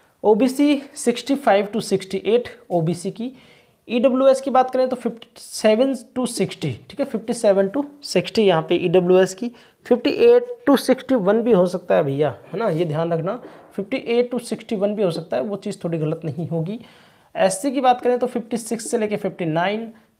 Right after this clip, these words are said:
एसटी की बात करें तो फिफ्टी वन से लेके फिफ्टी फ़ोर, क्योंकि यहाँ पे पेपर थोड़ा सा हार्ड था, आपको पता होना चाहिए। गुवाहाटी का सीबीटी टू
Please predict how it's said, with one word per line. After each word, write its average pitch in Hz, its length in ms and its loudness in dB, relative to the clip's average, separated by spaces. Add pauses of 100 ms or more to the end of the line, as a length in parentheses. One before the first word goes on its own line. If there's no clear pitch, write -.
एसटी 190 360 0
की 247 120 -6
बात 190 200 2
करें 202 200 -2
तो 202 100 -6
फिफ्टी 196 320 -4
वन 170 180 -2
से 170 100 -8
लेके 156 220 -6
फिफ्टी 277 420 -6 (260)
फ़ोर, 170 560 0 (440)
क्योंकि 240 180 -4
यहाँ 214 240 2
पे 294 120 -2
पेपर 233 360 0
थोड़ा 226 240 2
सा 220 140 -2
हार्ड 180 280 2
था, 196 160 -4
आपको 185 360 -2
पता 190 200 -2
होना 165 240 0
चाहिए। 175 240 -4
गुवाहाटी 151 460 -2
का 208 160 -2 (160)
सीबीटी 196 460 -4
टू 208 340 -8